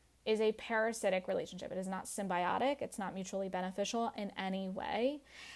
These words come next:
And for me personally, I do judge somebody's character when they ask to pick my brain.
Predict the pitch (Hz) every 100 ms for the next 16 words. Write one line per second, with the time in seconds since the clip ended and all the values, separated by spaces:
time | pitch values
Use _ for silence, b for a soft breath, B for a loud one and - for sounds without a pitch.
0 | B 233 220 240 247 262 240 214 247 247
1 | 254 269 262 - 208 208 202 196 247 254
2 | 190 208 202 190 - 208 202 208 - 190
3 | 190 202 262 269 277 233 202 208 208 196
4 | 202 - 202 202 190 190 190 175